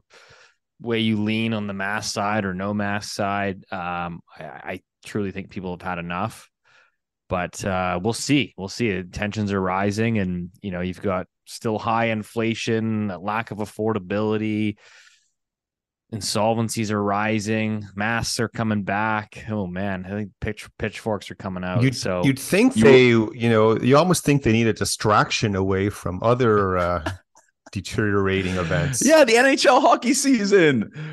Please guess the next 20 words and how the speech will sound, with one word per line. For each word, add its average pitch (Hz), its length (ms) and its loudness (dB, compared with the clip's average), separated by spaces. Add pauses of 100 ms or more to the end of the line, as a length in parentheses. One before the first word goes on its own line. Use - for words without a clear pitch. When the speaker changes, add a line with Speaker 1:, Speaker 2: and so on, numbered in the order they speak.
(140)
Speaker 3:
like, 165 220 4
and 190 280 2
football. 156 720 6
Oh, 131 680 6
football. 135 540 2
Can't 123 80 -8
Speaker 2:
Oh, 156 220 10
okay, 170 160 6
Speaker 3:
wait. 147 80 6
Speaker 2:
guys. 143 300 6
Uh, 147 500 8 (260)
this 170 220 0
Speaker 3:
What's 170 100 4
your 170 60 6
Speaker 2:
week, - 80 2
Speaker 3:
prediction? 185 340 0
Speaker 2:
the 143 40 8
forty-niners 147 760 6
are 120 380 4
in, 123 480 -2